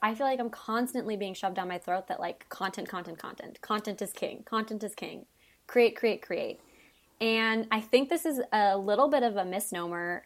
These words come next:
in the sense that I think when people are saying that, they're including copy within that. So why, why should we care about copy?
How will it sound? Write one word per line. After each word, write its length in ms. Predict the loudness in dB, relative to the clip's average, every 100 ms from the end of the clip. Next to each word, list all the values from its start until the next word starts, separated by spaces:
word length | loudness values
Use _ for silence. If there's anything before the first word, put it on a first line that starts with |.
| -6
in 140 | -4
the 100 | -4
sense 340 | -2 -4 -4
that 420 | 0 2 2 0 -4
I 120 | -4
think 260 | 0 0 2
when 100 | 0
people 320 | 0 2 6
are 100 | 6
saying 440 | 6 4 4 2
that, 300 | 0 -2 -2 -4 _ _ _ 4
they're 140 | 8
including 440 | 8 4 0 0 0
copy 400 | -2 -4 -4 -6
within 360 | -4 -4 -4
that. 220 | -4 -8 -8
So 240 | 0 4 4
why, 580 | 6 4 4 2 0 -2
why 260 | 4 6
should 180 | 6 2
we 80 | -4
care 200 | 0 2
about 220 | 2 2
copy? 600 | 0 -4 -4 -4 -4 -8